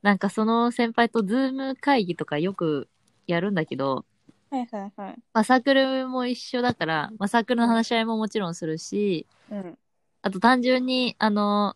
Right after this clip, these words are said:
Speaker 1: サークルの会議が終わった後に、普通にそのままつなげて、
Speaker 2: うん。
Speaker 1: お話ししてることもあるんですけど、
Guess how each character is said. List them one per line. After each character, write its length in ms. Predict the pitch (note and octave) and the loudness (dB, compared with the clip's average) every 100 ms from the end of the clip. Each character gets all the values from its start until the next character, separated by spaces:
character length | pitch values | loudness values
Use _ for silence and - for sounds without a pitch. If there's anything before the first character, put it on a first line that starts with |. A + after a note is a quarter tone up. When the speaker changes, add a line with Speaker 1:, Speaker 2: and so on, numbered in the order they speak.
| - | -4
Speaker 1:
サ 160 | B3 | -2
ー 60 | A#3 | 0
ク 120 | A#3 | 0
ル 160 | A3+ G#3+ | 0 0
の 240 | A3 G#3+ | 0 -2
会 220 | - A3 | 0 0
議 60 | G3+ | 0
が 140 | E3 | -2
終 140 | D#3+ E3+ | -2 -2
わ 20 | |
っ 40 | |
た 100 | F#3 | -2
後 220 | F3+ - | -2 -4
に、 240 | C#3+ D3+ C#3+ | -10 -10 -10
普 80 | - | -8
通 140 | F3+ | -4
に 100 | F#3 | -4
そ 140 | G3 | -2
の 140 | G3 G3 | 0 0
ま 80 | F#3+ | -2
ま 120 | G3 | -6
つ 140 | - | -4
な 100 | F#3+ | -2
げ 140 | F#3 F#3 | 0 0
て、 420 | F#3+ F#3 D3+ - _ _ - | 0 0 0 -6 _ _ -4
Speaker 2:
う 60 | |
ん。 0 | |
Speaker 1:
お 20 | F#3 | 0
話 320 | G3 G#3+ A3 | 4 2 0
し 60 | |
し 20 | - | -2
て 100 | G#3+ | 0
る 300 | G#3+ G#3+ - _ | 0 -2 -6 _
こ 140 | A#3+ | -4
と 100 | G#3 | -2
も 100 | E3 | 0
あ 60 | E3+ | -2
る 80 | |
ん 60 | E3 | -4
で 80 | D#3 | -8
す 100 | - | -10
け 80 | C3+ | -8
ど、 260 | C3+ - | -6 -8